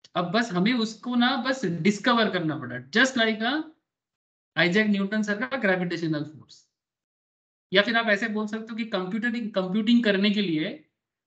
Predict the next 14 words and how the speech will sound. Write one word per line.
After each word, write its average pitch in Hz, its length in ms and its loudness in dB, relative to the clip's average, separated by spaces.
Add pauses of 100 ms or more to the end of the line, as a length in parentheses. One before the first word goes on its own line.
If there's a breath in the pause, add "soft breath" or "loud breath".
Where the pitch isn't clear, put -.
(120)
computing 202 500 2
करने 196 260 2
के 202 100 -2
लिए 214 100 0
जो 233 100 -2
टेक्नोलॉजी 214 600 0
था, 208 160 0
उसका 220 280 -2
भी 285 160 4
availability 233 520 0
था, 135 400 -8 (400)
हमें 247 260 8
पता 262 260 4
नहीं, 170 340 -2